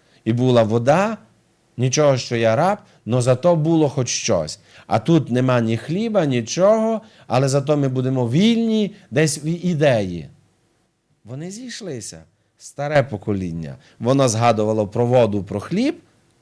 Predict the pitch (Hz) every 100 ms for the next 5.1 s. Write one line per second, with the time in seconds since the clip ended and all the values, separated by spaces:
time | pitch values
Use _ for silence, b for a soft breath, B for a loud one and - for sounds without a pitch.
0 | _ - 120 117 170 208 208 220 220 208
1 | 214 214 208 220 208 190 B B 117 160
2 | 202 233 233 240 233 214 143 101 82 -
3 | _ _ - - 214 226 190 131 - 113
4 | 101 78 123 117 120 110 - 95 90 78